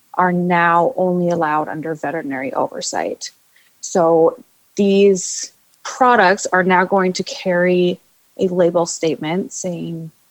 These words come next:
"Caution, federal law restricts these drugs to use by or on the order of a licensed veterinarian."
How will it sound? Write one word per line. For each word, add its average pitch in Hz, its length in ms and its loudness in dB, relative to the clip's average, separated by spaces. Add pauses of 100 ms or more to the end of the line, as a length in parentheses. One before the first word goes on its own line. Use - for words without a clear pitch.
(320)
"Caution, 175 680 -2
federal 190 500 -2
law 170 240 2
restricts 170 640 -4
these 180 260 -6
drugs 156 580 -6 (400)
to - 140 -2
use 175 480 0
by 165 520 0
or - 200 -2
on 156 180 -4
the 165 120 -8
order 147 340 -8
of 151 120 -8
a 165 60 -6
licensed 156 560 -10
veterinarian." 160 800 -8